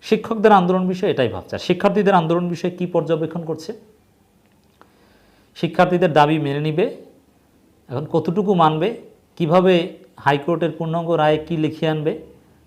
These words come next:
তারপরে আপিল, আপিলটা কিভাবে করাবে, আর আপিলের ডিভিশন রায়টা কিভাবে বের করবে, আইনমন্ত্রীর সাথে এই আলো-, আলোচনা হচ্ছে, সরকার পর্যবেক্ষণ করছে মূলত এগুলো। এর মানে শিক্ষার্থীদের ক্ষেত্রে ভালো কিছু ঘটতে যাচ্ছে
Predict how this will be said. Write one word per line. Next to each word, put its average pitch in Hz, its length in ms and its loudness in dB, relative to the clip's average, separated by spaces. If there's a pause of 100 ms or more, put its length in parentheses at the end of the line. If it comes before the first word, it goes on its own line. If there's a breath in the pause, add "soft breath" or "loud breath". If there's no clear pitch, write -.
(140)
তারপরে 139 360 0
আপিল, 147 420 -2
আপিলটা 139 380 -4
কিভাবে 143 360 -4
করাবে, 135 460 -2
আর 123 120 -4
আপিলের 135 300 -6
ডিভিশন 143 340 -8
রায়টা 123 260 -4
কিভাবে 127 300 -4
বের 120 140 -6
করবে, 131 360 -6 (360 loud breath)
আইনমন্ত্রীর 135 460 -6
সাথে 151 200 -8
এই 151 180 -4
আলো-, 143 300 0
আলোচনা 156 360 -4
হচ্ছে, 165 220 -6
সরকার 156 340 2
পর্যবেক্ষণ 143 560 -2
করছে 123 240 -6
মূলত 113 260 -8
এগুলো। 92 260 -8
এর 147 100 -4
মানে 190 180 -4 (440 loud breath)
শিক্ষার্থীদের 196 1400 0
ক্ষেত্রে 180 260 0
ভালো 143 220 0
কিছু 127 200 -6
ঘটতে 104 260 -10
যাচ্ছে 87 360 -10